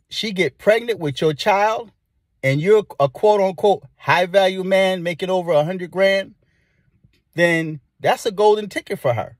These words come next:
And that's the game that a lot of females are playing, man. So when you hear dudes talk about high value men, to me personally, that's no more than a high value trick, man, because he's tricking on these women.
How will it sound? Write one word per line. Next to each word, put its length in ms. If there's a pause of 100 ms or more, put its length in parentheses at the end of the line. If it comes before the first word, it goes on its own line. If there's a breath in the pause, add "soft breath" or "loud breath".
(480)
And 220
that's 220
the 100
game 400
that 160
a 40
lot 240
of 100
females 580
are 140
playing, 480
man. 220
So 360 (340 soft breath)
when 140
you 120
hear 260
dudes 340
talk 280
about 320
high 280
value 380
men, 380 (880)
to 120
me 240
personally, 500
that's 300
no 160
more 400 (220)
than 120
a 100
high 300
value 380 (200)
trick, 380
man, 260
because 540 (280)
he's 200
tricking 340
on 140
these 200
women. 480